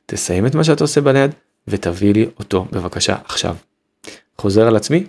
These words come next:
הוא מביא, הוא מביא. רוב הפעמים אני סמכותי, הוא מביא. לא מביא, מעולה. אם לא תביא לי את הנייד, אני מעדכן את ההורים, מעדכן את המחנך, מעדכן את המנהל, מעולה. הכל בסדר.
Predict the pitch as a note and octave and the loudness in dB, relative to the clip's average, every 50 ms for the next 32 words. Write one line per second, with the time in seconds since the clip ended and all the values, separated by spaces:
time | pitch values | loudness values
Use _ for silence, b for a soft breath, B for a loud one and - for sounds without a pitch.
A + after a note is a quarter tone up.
0 | - _ - E3 F#3 G3+ G3+ G#3 A3 A3 - _ _ _ _ _ - D3 C#3 C#3 | -8 _ -2 2 4 4 6 6 4 2 -2 _ _ _ _ _ -2 0 0 0
1 | C#3+ C#3 D#3 - D#3 D3+ C#3 C3 C#3 C3 C#3+ D3+ D3 C#3+ - - - - A2 - | 0 -2 0 2 2 2 2 2 2 2 2 0 -2 -2 -4 -2 -2 -2 -2 -2
2 | - C3+ - C3 A2+ G#2+ G2+ G2+ G2 G2+ - _ _ _ - A2+ A#2 C#3+ F3 F3+ | -4 -2 0 2 4 4 4 2 0 -4 -8 _ _ _ 2 4 4 4 2 2
3 | G3+ G#3 G3 F#3+ F#3+ F#3+ G3 G3 F#3+ - _ _ _ _ _ _ _ _ _ _ | 2 4 4 6 6 6 6 6 2 -2 _ _ _ _ _ _ _ _ _ _
4 | _ _ _ _ _ _ _ - C3+ B2+ G#2+ F2+ F2 F2 F#2 F2+ F#2 - - G2 | _ _ _ _ _ _ _ 2 4 4 4 2 0 -2 -2 -4 -4 -6 -6 -4
5 | F2+ F#2+ B2+ E3+ B3 A#3 - _ _ - - B2 A#2 G#2+ F#2+ F#2 F#2+ - - C#3+ | 0 0 0 0 0 -4 -8 _ _ -4 -2 0 2 2 2 0 0 0 0 0
6 | D3 D3+ D#3 - - - - F#2 F2 E2+ F2 G#2 C3 D#3+ F3 E3 - _ - - | 0 0 -4 -8 -16 -10 -6 -4 -2 0 0 0 0 -2 -4 -8 -14 _ -8 -6
7 | F#2+ F2 - - - - - - B2+ - - - - F2+ G#2 - D#3+ - - - | -6 -6 -6 -4 -4 -4 -4 -4 -6 -8 -8 -6 -4 -2 -2 -2 -2 -4 -6 -6
8 | F#2+ F2+ - - - D3 - D3+ - - F#2 F#2 F#2 A2+ D3+ F3 F3+ E3+ G#3 A3+ | -6 -6 -6 -2 -2 -2 -2 -2 -2 -2 -2 0 2 0 0 0 0 0 2 2
9 | B3 D4 D#4 - _ _ _ _ _ _ _ - - G3 G3 G3 F3+ - - F#3 | 2 0 -2 -6 _ _ _ _ _ _ _ -2 0 2 2 2 0 0 0 0
10 | E3 C#3+ | 0 -2